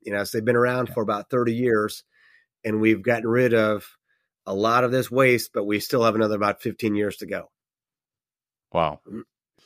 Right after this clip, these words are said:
Speaker 2: And,
Speaker 1: I know
Speaker 2: uh,
Speaker 1: that was a lot in one, in
Speaker 2: yeah,
Speaker 1: one
Speaker 2: yeah.
Speaker 1: question, but that's,
Speaker 2: <laughs>
Speaker 1: that's the
Speaker 2: I, well, I, I, I appreciate you going into all of that. And I, I mean, you know, I'm, I'm up in Minnesota. I,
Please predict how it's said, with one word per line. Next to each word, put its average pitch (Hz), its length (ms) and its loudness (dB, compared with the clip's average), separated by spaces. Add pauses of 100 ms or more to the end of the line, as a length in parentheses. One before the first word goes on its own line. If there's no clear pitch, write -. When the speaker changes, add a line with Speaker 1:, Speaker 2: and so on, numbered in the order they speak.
(400)
Speaker 2:
And, 117 240 2
Speaker 1:
I - 20 0
know 139 80 6
Speaker 2:
uh, 135 40 4
Speaker 1:
that 135 80 2
was 123 120 -2
a 120 60 2
lot 117 360 0
in 113 220 -6
one, 110 160 0
in 110 100 0
Speaker 2:
yeah, 135 220 6
Speaker 1:
one 123 100 2
Speaker 2:
yeah. 127 180 2
Speaker 1:
question, 104 280 -8
but 90 120 -14
that's, 101 200 -6 (160)
Speaker 2:
<laughs> - 220 -20
Speaker 1:
that's 120 160 -8
the 92 180 -12 (1200)
Speaker 2:
I, 143 380 2 (200)
well, 160 160 0
I, 147 200 2
I, 135 420 0
I 127 100 2
appreciate 127 600 -2
you 113 160 -6
going 107 720 0 (540)
into 107 480 -4
all 95 300 2
of 85 120 -6
that. 85 300 0 (220)
And 95 720 0
I, - 220 -4
I 127 80 2
mean, 117 420 0
you - 80 -10
know, 151 80 2
I'm, 120 220 2
I'm 131 140 -2
up 110 120 -4
in 104 80 -6
Minnesota. 95 640 -2
I, 107 480 2